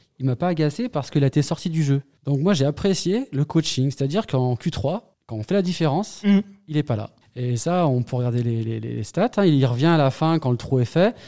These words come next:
Speaker 1: Et là, j'ai, j'ai, comme, euh, comme Alex Lamoine, il a un peu forcé, mais il termine, il termine à six passes décisives. Donc, il a essayé de marquer ses points pour sauver un peu sa ligne de stats. Mais globalement,
Speaker 2: Peut-être
Speaker 1: il a
Speaker 2: pour se
Speaker 1: répondu
Speaker 2: remettre en confiance aussi, hein.
Speaker 1: globalement, il a répondu un petit peu, euh,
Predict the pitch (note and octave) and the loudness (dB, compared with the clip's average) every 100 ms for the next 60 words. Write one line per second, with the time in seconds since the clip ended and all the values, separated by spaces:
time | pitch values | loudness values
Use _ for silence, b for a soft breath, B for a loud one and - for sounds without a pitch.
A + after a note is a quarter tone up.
0 | B B D3 F#3+ A3 F3 C3+ - B2+ C3+ | B B 0 2 2 2 -2 -4 -2 0
1 | C#3+ C#3+ - - C#3+ C#3+ C3 B2+ A#2+ - | 0 -6 -10 -8 -4 -2 -2 -2 -2 -2
2 | C3+ B2+ B2+ - B2+ D3 E3+ D#3+ B B | 0 0 -2 -2 0 2 2 -2 B B
3 | C3+ C#3 C#3+ E3+ D#3+ F#3+ - G#3 E3+ C#3+ | -2 0 0 -2 -2 -2 0 2 2 2
4 | C3+ D#3 D3+ D#3+ - - D3 C3 C#3 D#3 | 0 0 2 2 0 -8 -8 -8 -4 -2
5 | C3+ - E3 - E3 D3 - D3+ G3+ E3 | -2 -4 -8 -2 0 0 -2 -2 0 2
6 | D3+ - B B C#3+ D3 D#3+ - - F3+ | 2 -2 B B 0 4 4 2 2 4
7 | E3+ F3 D3+ B2 B2 A#2+ B2+ - B2+ D3 | 4 4 2 0 -2 -2 -4 -4 -2 0
8 | C#3 A#2 - B2+ C3+ C#3 C3 B2 C3 B2+ | -2 -4 -4 -2 -2 -2 -4 -2 -2 -4
9 | A#2+ F#3 - B B B C#3 C#3+ G#3 G3+ | -2 -2 -4 B B B -2 2 4 6
10 | G3 F#3 A3+ - F#3 G3+ D#3 D#3+ F3+ G3 | 4 4 2 -2 0 4 6 6 6 6
11 | G3 F#3+ F#3+ F#3+ F3+ G3+ B3+ - B3+ F3+ | 6 4 2 2 0 -2 -4 -4 2 4
12 | F3+ E3+ G#3 F#3 D3 C#3+ D3+ C#3+ D#3+ D3+ | 6 4 4 4 2 2 2 4 2 2
13 | C#3 D#3+ D#3+ C#3 B2+ B2 | -2 0 2 2 0 -4